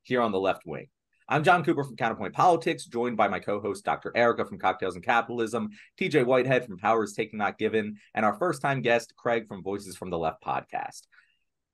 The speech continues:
Let's get to it. <laughs> So I doubt that Richmond North of Richmond needs much introduction. That song has been all over the place. It's been number one on the charts, uh, for the last two weeks.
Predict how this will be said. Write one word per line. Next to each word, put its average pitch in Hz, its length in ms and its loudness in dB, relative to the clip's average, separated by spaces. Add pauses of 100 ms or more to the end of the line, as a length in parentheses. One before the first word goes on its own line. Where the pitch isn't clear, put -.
Let's 92 160 0
get 147 180 2
to 202 140 8
it. 170 160 6 (220)
<laughs> 156 200 6
So 147 500 4 (300)
I 139 80 4
doubt 208 300 4
that 147 280 6 (220)
Richmond 120 380 -4
North 113 220 -2
of 98 80 -8
Richmond 110 580 -2
needs 101 400 -2
much 104 220 2
introduction. 101 1000 0
That 95 220 0
song 95 240 -2
has 85 140 -6
been 82 160 -2
all 95 340 4
over 92 180 2
the 87 100 -4
place. 87 300 -6
It's 82 100 -18
been 85 240 -8
number 110 200 0
one 104 140 4
on 92 80 -2
the 87 60 -6
charts, - 440 -4
uh, 82 140 0
for - 100 -8
the 73 80 -6
last 82 320 -2
two 107 160 -2
weeks. 90 440 -10